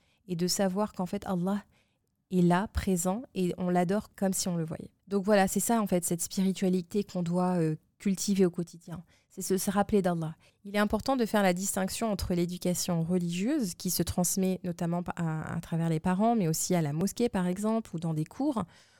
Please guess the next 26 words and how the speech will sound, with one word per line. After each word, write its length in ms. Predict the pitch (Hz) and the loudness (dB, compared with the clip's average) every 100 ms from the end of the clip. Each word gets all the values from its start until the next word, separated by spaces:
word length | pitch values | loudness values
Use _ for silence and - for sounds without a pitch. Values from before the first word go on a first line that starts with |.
| _ - | _ -4
où 120 | 185 | 0
en 80 | 185 | 2
fait 200 | 247 240 | 2 2
on 140 | 190 | 2
a 180 | 185 190 | 4 4
plutôt 480 | - 185 180 208 220 | 0 -14 -10 -2 0
une 160 | 185 | 0
transmission 720 | 170 - 185 190 185 - 202 | 0 -4 -4 -2 -2 0 0
autour 320 | 180 - 185 | 0 0 -2
des 160 | 175 160 | 2 2
règles, 460 | 180 220 214 214 190 | 4 4 4 2 2
des 160 | 160 | 2
valeurs, 560 | 156 170 185 190 196 - _ _ _ _ - | 4 4 6 4 2 -4 _ _ _ _ -4
et 100 | 170 | 0
donc 160 | 214 | 2
ça, 100 | 247 | 2
ça 140 | 233 214 | 4 4
se 140 | - | 2
transmet. 420 | 180 - 185 175 | 0 -2 -2 -2
C'est 160 | 170 175 | -2 -2
plutôt 240 | 202 220 | -2 0
dans 140 | 214 196 | 2 4
l'action, 460 | 180 - - 202 | 2 0 0 2
les 200 | 208 175 | 4 2
actes 260 | 185 - 170 | 0 -2 -6
cultuels. 540 | - 185 - 175 185 | -4 -6 -4 -4 -6